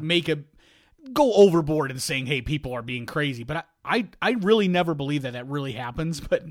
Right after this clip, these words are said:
I mean, I just saw a YouTube video where a lady took the time to cry about, I mean, lyrics that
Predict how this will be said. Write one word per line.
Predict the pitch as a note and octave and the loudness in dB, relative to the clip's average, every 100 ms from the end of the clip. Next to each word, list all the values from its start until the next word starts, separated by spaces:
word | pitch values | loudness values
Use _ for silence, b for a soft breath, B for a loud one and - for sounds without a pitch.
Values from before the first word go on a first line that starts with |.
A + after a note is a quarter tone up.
| - | -12
I | - | -12
mean, | - F#3 D#3+ B B B | -4 -2 -2 B B B
I | - A3+ | -4 -2
just | F4 | 0
saw | - A#3 F3 | 0 2 0
a | |
YouTube | E3+ F#3 F#3+ D3+ | 0 -2 -2 -2
video | D3 C#3+ | -2 -2
where | C#3 | -2
a | C#3 | -4
lady | C3 E3 G3 | -4 -6 -6
took | F3+ F#3 | -8 -10
the | D#3+ | -10
time | D#3 D#3+ D3+ | -6 -6 -6
to | |
cry | C#3 - - D#3+ D3+ B2+ C3 - b b b - | -8 -8 -4 -2 -2 -6 -12 -16 b b b -2
about, | E3 D#3 D3 - - _ _ _ | 2 2 0 -6 -20 _ _ _
I | F3 | 0
mean, | G3+ F3+ | 2 2
lyrics | G3 F#3 F3 | 2 2 2
that | D#3+ | -2